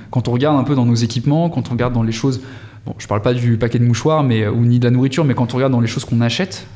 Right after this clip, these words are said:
euh, on met quand même environ cent cinquante euros dans une paire de chaussures, mais ça va durer une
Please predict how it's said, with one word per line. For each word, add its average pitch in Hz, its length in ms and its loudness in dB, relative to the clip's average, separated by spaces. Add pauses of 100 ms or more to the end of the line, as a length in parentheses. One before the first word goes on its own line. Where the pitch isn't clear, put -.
(100)
euh, 107 140 -2 (120)
on 123 60 2
met 123 160 2
quand 123 180 0
même 139 240 0
environ 131 420 2
cent - 160 -2
cinquante 123 340 0
euros 131 140 2
dans 120 80 2
une 113 140 -2
paire 110 100 -4
de - 60 -4
chaussures, 165 320 -2 (840)
mais 120 80 0
ça 120 160 0
va 117 100 2
durer 120 300 2
une 120 300 2